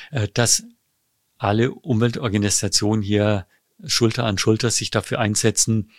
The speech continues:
äh, diese Verordnungen zu retten. Das ist eine sehr große Bewegung.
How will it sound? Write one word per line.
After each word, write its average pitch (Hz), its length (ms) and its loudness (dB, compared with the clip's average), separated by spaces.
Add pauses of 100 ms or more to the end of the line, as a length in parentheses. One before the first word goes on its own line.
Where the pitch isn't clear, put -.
(420)
äh, 117 160 0
diese 113 280 0
Verordnungen 107 520 -2
zu - 160 -2
retten. 143 520 -4 (260)
Das 117 180 0
ist 113 120 -2
eine 113 100 0
sehr 113 200 2
große 107 360 -2
Bewegung. 117 680 -4